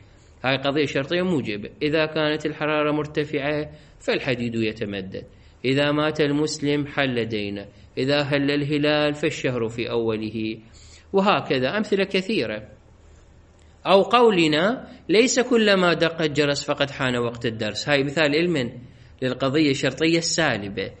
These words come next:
جاي أسلب النسبة، أنفيها، هاي تسمى بالشرطية السالبة. وأمثلتها أيضا كثيرة،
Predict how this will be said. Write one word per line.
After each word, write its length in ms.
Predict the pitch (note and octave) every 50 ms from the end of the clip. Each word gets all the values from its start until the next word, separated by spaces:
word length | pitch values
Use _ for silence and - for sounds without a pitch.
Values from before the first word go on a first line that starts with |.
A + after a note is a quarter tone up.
| - - - -
جاي 340 | B2+ C#3 D3 D3 C#3 C3 - -
أسلب 400 | A3 A3 - - G3 F#3 D#3 C#3
النسبة، 760 | B2+ A#2+ A#2 A2+ A#2 C3 C3 B2+ B2+ - - - G#2+ G2+ G2+ G2+ - - - - - - - - -
أنفيها، 680 | B2+ C#3+ D3 C#3+ - - G#3+ G#3 E3 A#2+ A2 G2+ G2 G2+ - - - - - - - - - - - - - - - - - -
هاي 220 | C#3 C#3 D3 D3+
تسمى 540 | D3 D#3 D3 - E3 D3+ D3+ D3+ D#3+ F3+ F#3+
بالشرطية 1120 | E3+ D3 D3 D3 - - B2+ B2 - - C3+ B2 A#2+ - C#3 C#3 D3 D#3 F3 G3+ A#3 - -
السالبة. 680 | C3 C3 - - A#2+ G#2+ G#2 G2+ G2+ G2+ G2 G#2+ G#2 -
وأمثلتها 580 | D3+ E3+ F#3 G3+ F#3+ - G#3+ G#3+ G#3+ G#3+ G3+
أيضا 260 | E3+ F3+ F#3 D#3 D3+ C3+
كثيرة، 580 | C3 - B2 A2+ A2 B2 A2 G#2+ G#2 G#2 A2